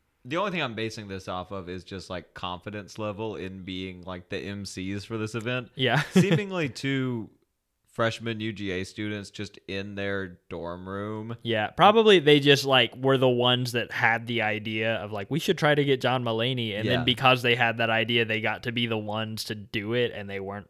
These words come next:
Speaker 2: prepared for that.
Speaker 1: No.
Speaker 2: That's the vibe it gave off,
Speaker 1: Yeah.
Speaker 2: at least.
Speaker 1: Had, like, a couple of questions, but they were like,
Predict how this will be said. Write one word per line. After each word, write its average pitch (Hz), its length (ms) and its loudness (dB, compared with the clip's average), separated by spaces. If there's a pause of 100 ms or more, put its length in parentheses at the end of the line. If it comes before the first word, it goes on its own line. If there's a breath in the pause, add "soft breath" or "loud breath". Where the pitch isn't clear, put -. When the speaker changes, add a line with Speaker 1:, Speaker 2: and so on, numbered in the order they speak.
Speaker 2:
prepared 117 500 -2
for 190 180 0
that. 196 260 6
Speaker 1:
No. 92 260 0 (300 soft breath)
Speaker 2:
That's 151 180 2
the 160 100 4
vibe 104 360 -2
it 69 120 -14
gave 78 220 -14
off, 76 100 -18
Speaker 1:
Yeah. 85 300 -4
Speaker 2:
at 65 60 -12
least. - 280 -16
Speaker 1:
Had, 127 300 -4
like, 139 160 -6
a 113 100 -4
couple 143 380 -4
of 117 120 -12
questions, 110 400 -6
but 101 140 -8
they 107 120 -4
were 104 160 -2
like, 92 360 -6